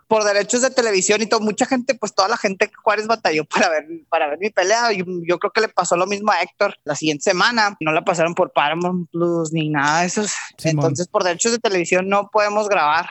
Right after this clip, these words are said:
Speaker 1: puedes grabar nada. Nuestra intención era a lo mejor, eh, grabar la pelea para, para nuestro uso, pero,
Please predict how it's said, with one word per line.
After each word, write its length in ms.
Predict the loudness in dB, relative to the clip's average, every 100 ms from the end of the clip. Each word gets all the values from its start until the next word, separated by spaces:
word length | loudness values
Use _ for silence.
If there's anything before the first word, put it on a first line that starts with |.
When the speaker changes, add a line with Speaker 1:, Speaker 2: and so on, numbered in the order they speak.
| -10 -4
Speaker 1:
puedes 160 | -2
grabar 300 | 0 0 0
nada. 380 | 0 0 0 -2 -10 _ _
Nuestra 260 | -14 -6 -4
intención 380 | -4 -4 -2 0
era 80 |
a 40 | 0
lo 60 |
mejor, 320 | -2 -2 -2 -4 _
eh, 200 | -2 -2
grabar 260 | 0 0 0
la 140 | 0
pelea 340 | 0 0 0 0
para, 380 | 0 0 -2 -8 _
para 180 | 0 0
nuestro 300 | 0 0 2
uso, 280 | 2 2 2
pero, 380 | 2 2 2